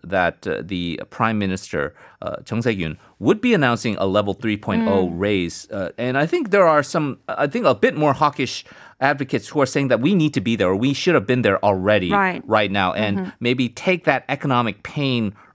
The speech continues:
Speaker 1: early on rather than maybe suffering from it later, where we're gonna have to maybe even do a more severe, uh, economic shutdown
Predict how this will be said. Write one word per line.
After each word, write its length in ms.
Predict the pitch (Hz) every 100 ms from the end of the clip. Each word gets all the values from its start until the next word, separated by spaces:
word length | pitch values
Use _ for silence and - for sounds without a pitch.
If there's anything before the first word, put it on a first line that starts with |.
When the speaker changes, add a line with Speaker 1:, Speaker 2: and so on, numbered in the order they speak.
| _
Speaker 1:
early 380 | 160 214 214 156
on 400 | 117 113 110 107 - _ -
rather 500 | 107 120 151 170 135
than 240 | 113 107
maybe 320 | 98 107 110 104
suffering 540 | - 151 147 151 131
from 260 | - 120 113
it 160 | 101
later, 400 | 107 113 135 131
where 200 | 107 104
we're 100 | 104
gonna 160 | 107 110
have 240 | 113 110
to 60 | 110
maybe 240 | 110 104
even 200 | 104 95
do 200 | 92 107
a 40 | 95
more 300 | 104 120 110
severe, 800 | - 104 82 110 143 135 98 - - -
uh, 180 | 92 87
economic 460 | 104 104 104 98 92
shutdown 520 | - 127 113 104 95